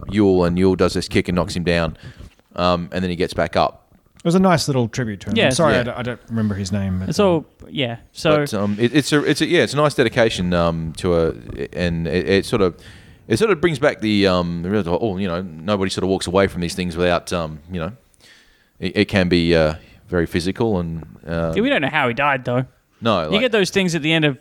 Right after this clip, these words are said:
Speaker 3: movies in Hollywood too. You get them at the end of, like, Shrek. <laughs>
Speaker 2: You know, you know what should have happened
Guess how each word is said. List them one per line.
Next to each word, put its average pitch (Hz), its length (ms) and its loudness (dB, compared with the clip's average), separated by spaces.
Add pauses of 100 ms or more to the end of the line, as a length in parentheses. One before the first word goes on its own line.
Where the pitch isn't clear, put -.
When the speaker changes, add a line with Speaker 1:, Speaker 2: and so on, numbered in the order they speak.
(360)
Speaker 3:
movies 160 320 0
in 143 100 0
Hollywood 147 480 0
too. 165 180 0
You 139 140 -4
get 262 80 2
them 220 140 2
at 185 320 0
the 170 80 2
end 175 140 2
of, 135 140 -2
like, 143 220 -2
Shrek. 160 320 0 (720)
<laughs> - 120 -8 (380)
Speaker 2:
You 151 80 4
know, 175 100 4
you 156 140 0
know 170 60 4
what 160 140 2
should 156 160 0
have 127 60 0
happened 147 340 0